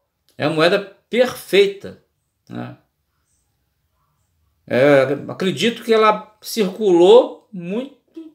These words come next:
por muito pouco tempo. Ok, pessoal? Então tá aqui os valores dessas moedinhas de dez réis.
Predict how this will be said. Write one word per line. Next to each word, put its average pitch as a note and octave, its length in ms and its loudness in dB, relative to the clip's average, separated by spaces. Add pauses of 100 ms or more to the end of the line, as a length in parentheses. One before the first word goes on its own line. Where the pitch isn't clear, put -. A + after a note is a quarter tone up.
(200)
por F3 140 -6
muito A#3 240 -4
pouco B3+ 260 4
tempo. - 440 -2 (840)
Ok, - 340 4
pessoal? - 500 -8 (240)
Então C#3+ 200 -8
tá G3 140 -4
aqui G3+ 180 -4
os C#3+ 80 -2
valores F3+ 600 2
dessas E3 280 -6
moedinhas F3 380 -2
de D#3+ 60 -8
dez F3+ 180 2
réis. C3 520 -2